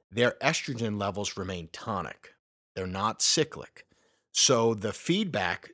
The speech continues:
to the level of the hypothalamus and to the level of the anterior pituitary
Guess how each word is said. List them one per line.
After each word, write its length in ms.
to 460
the 500
level 420
of 200
the 60
hypothalamus 840
and 220
to 160
the 120
level 280
of 60
the 120
anterior 280
pituitary 760